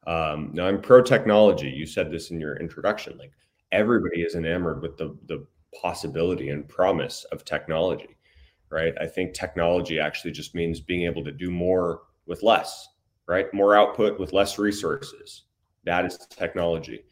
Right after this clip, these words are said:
Um, and so we, we do need better technology in almost every aspect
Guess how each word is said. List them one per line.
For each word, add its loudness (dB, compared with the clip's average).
Um, 0
and -4
so -2
we, -2
we -4
do -2
need 2
better 0
technology -4
in -6
almost -8
every -4
aspect -8